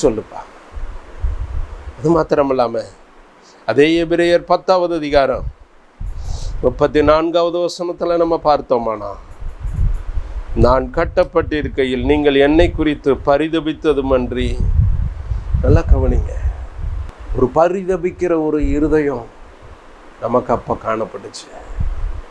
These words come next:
இந்த பரிதாபத்தினால நம்ம என்ன பண்ணணும் தெரியுமா? தொடர்ந்து நம்ம வாசித்தோமானா,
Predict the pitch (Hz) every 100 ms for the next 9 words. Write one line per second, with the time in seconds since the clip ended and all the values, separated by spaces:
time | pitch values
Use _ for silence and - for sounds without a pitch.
0 | - - - - - 151 196 202 208 226
1 | 285 277 262 262 254 247 240 226 226 240
2 | 247 277 285 247 254 247 240 233 233 233
3 | 226 202 - - - - - - - -
4 | - - 151 170 214 247 233 220 214 214
5 | - 196 220 185 175 170 160